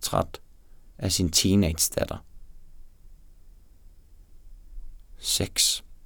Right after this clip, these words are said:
Damen vifter med et hundrede danske kroner. Syv. Manden har overskæg og brune sko på.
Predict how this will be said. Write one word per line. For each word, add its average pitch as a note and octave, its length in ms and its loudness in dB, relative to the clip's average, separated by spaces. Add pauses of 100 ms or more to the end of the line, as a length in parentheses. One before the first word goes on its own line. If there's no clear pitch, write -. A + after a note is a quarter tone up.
(1400)
Damen B2+ 540 10 (240)
vifter - 440 6
med G2 260 8 (340)
et - 160 6
hundrede G#2+ 460 8 (320)
danske - 500 4 (140)
kroner. D#2+ 440 4 (2750)
Syv. - 480 4 (1300)
Manden A2+ 560 10
har - 220 -2
overskæg - 800 6 (420)
og E2 160 -6
brune A2+ 600 8
sko - 400 4 (120)
på. - 200 -6